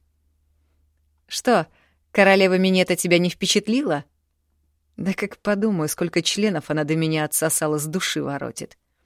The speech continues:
признался Владислав. «Не привык к секонд-хенду». «Так женись, и будет тебе и эксклюзив, и all-inclusive», хохотнул Сорокин. «Ага, щас.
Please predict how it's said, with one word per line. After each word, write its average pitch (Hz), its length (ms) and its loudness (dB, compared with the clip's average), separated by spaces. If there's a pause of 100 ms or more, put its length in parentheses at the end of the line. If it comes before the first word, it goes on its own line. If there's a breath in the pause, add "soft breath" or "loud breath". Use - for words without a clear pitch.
(640)
признался 151 580 0
Владислав. 143 600 -6 (760)
«Не 190 180 2
привык 202 460 0
к - 60 -16
секонд-хенду». - 960 -8 (1080)
«Так 262 200 2
женись, 220 580 4
и 180 40 6
будет 185 360 4
тебе 180 400 6
и 180 40 0
эксклюзив, 180 640 2
и 170 40 4
all-inclusive», 175 880 2 (840)
хохотнул 156 520 -6
Сорокин. 143 580 -4 (720)
«Ага, 165 680 2 (300)
щас. 160 840 4